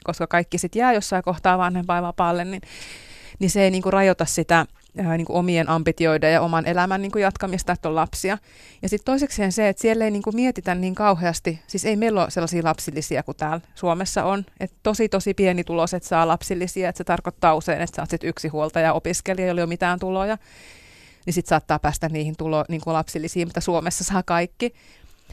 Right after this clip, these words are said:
Ja kaikki asumislisät on paljon pienempiä, ei siellä ole semmosia toimeentulotukijärjestelmiä kuin Suomessa.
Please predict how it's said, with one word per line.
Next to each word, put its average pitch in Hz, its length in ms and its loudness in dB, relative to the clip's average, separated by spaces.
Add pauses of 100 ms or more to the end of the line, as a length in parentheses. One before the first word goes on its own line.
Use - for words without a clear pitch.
(400)
Ja 170 420 0 (200)
kaikki - 240 2
asumislisät 170 600 -4
on 170 60 -4
paljon 170 200 -2
pienempiä, 165 520 0
ei 175 80 0
siellä 175 140 0
ole 170 60 0
semmosia 170 280 -4
toimeentulotukijärjestelmiä 165 1500 -2
kuin 175 140 -8
Suomessa. 196 520 -2